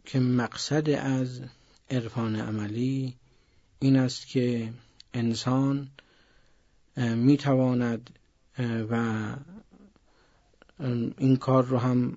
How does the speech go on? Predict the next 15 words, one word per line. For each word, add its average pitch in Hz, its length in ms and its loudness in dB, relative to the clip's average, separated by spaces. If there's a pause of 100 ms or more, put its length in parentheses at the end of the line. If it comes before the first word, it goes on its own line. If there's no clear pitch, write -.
عملی 113 420 0
کرده 120 400 -2
است، 123 380 -6 (300)
فعلیت 120 680 -6
بخشیده 120 400 -4
است، 117 360 -4 (840)
ارتباط 139 680 2 (600)
نزدیک 120 880 -2 (540)
با 123 140 -2
ذات 113 280 -2
مقدس 113 640 -6
پروردگار 113 760 -6
متعال 110 720 -8
داشتن 117 500 -4
است، - 320 -10